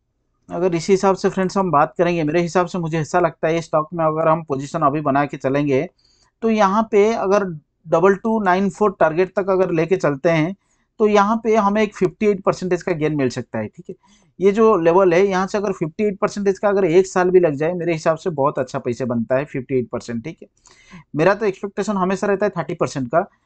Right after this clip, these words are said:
अगर उसी हिसाब से थर्टी परसेंट से अगर above भी आपने गेन कर लिया तो भी कोई प्रॉब्लम नहीं है, यहाँ पे आपको फिफ्टी एट परसेंटेज का गेन मिल रहा है। अगर आपको एक साल भी लग जाए ये टारगेट अचीव होने में के लिए तो भी बहुत बढ़िया है,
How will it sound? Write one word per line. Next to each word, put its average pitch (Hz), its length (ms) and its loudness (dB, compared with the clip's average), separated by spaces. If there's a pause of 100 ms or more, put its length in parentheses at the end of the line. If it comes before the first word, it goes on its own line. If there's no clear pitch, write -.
(200)
अगर 190 320 4
उसी 196 240 -2
हिसाब 214 220 0
से 208 120 -10
थर्टी 185 300 -8
परसेंट 220 340 0
से 240 120 0
अगर 220 220 2
above 196 240 4
भी 208 100 -2
आपने 208 340 0
गेन 196 220 2
कर 190 200 0
लिया 180 200 4
तो 196 140 0
भी 185 120 2
कोई 190 180 4
प्रॉब्लम 170 320 0
नहीं 180 160 -6
है, 208 80 -6
यहाँ 185 120 0
पे 185 120 -2
आपको 185 220 -2
फिफ्टी 185 300 2
एट 185 140 6
परसेंटेज 165 400 -4
का 165 120 -8
गेन 147 200 -4
मिल 131 180 -4
रहा 117 100 -2
है। 113 60 -6 (420)
अगर 185 160 2
आपको 208 240 -2
एक 196 200 4
साल 175 240 0
भी 196 100 -4
लग 190 160 2
जाए 196 120 2
ये 190 80 2
टारगेट 175 320 0
अचीव 170 220 -4
होने 156 160 -2
में 147 140 -4
के 151 100 -10
लिए 143 200 -2
तो 175 140 -4
भी 175 120 2
बहुत 139 260 0
बढ़िया 123 260 0
है, 107 120 -8